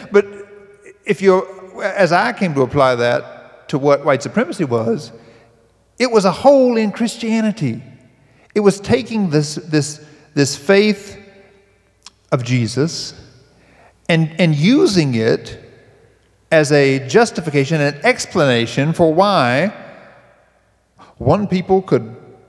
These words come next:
puff themselves up and they could use everybody else and everybody else's land and labor, and that the order that, that was established in that was somehow divine.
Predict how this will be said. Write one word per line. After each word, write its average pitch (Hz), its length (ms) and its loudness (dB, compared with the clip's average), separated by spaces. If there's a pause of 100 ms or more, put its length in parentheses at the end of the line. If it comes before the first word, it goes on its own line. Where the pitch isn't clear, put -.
(520)
puff - 220 -6
themselves 123 420 0
up - 580 -2 (320)
and 143 140 0
they 147 60 2
could 139 180 -2
use 202 280 2
everybody 147 520 0
else - 560 -10 (500)
and 131 100 -2
everybody 139 340 2
else's 139 460 -8 (320)
land 117 560 -6
and 107 240 -8 (100)
labor, 127 540 -6 (1600)
and 180 180 2
that 170 180 2
the 170 140 2 (140)
order 180 640 2 (840)
that, 135 320 -8
that - 600 -2
was 143 120 2
established 135 760 -2
in 120 160 -6
that - 600 -4
was 147 160 4
somehow 147 460 0
divine. 104 640 -6